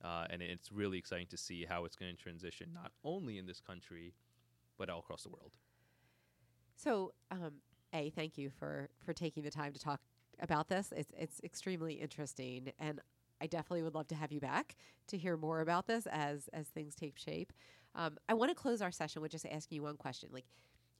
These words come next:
Speaker 2: if I'm a healthcare leader and I'm thinking about adopting telemedicine or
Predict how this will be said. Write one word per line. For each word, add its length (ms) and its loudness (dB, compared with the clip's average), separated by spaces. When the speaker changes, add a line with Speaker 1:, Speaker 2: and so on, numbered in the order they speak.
Speaker 2:
if 120 2
I'm 140 4
a 40 2
healthcare 440 0
leader 320 -6
and 80 -4
I'm 140 -2
thinking 400 -4
about 320 0
adopting 720 -4
telemedicine 720 -6
or 220 -8